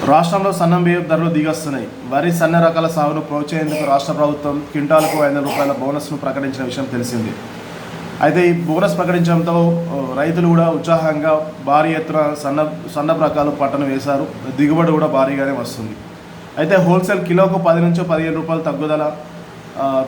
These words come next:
తగ్గే అవకాశం ఉన్నట్టు తెలుస్తుంది. రాష్ట్రంలో సన్నాలు సాగుకు భారీ, భారీగా పెరగడానికి కారణం ఐదు వందల రూ-, ఐదు వందల రూపాయల బోనస్ ఇవ్వడం అని తెలుస్తుంది. అయితే రాష్ట్రంలో సన్నం బి-, ఆ, సన్నం ధరలు, బియ్యం, బియ్యం ధరలు,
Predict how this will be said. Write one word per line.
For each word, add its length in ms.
తగ్గే 220
అవకాశం 520
ఉన్నట్టు 260
తెలుస్తుంది. 580
రాష్ట్రంలో 560
సన్నాలు 560
సాగుకు 420
భారీ, 500
భారీగా 360
పెరగడానికి 400
కారణం 320
ఐదు 100
వందల 180
రూ-, 160
ఐదు 100
వందల 180
రూపాయల 260
బోనస్ 340
ఇవ్వడం 260
అని 100
తెలుస్తుంది. 420
అయితే 160
రాష్ట్రంలో 400
సన్నం 340
బి-, 180
ఆ, 200
సన్నం 240
ధరలు, 220
బియ్యం, 520
బియ్యం 240
ధరలు, 420